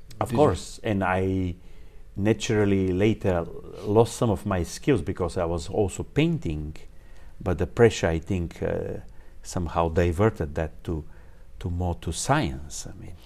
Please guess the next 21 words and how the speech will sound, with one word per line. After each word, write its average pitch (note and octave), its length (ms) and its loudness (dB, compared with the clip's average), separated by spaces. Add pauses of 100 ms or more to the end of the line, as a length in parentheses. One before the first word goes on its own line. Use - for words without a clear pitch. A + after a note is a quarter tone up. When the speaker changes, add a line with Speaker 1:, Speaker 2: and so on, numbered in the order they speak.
Speaker 2:
So - 160 2
what, C3+ 200 4
how C3 160 0
old C3 140 2
were A#2 100 2
you A2 120 0
when G#2+ 100 -2
you G#2 100 -4
started F#2+ 340 -4
painting A2+ 460 -8 (140)
and F2+ 140 -8
stopped? - 420 -8
Speaker 1:
Obviously, C#3+ 420 8
I - 20 6
was F2 180 2
very E2+ 220 2
young, D#2+ 280 -2 (120)
maybe D#2+ 260 -4
four A2+ 300 6
years A2+ 320 0
old. A2+ 420 -2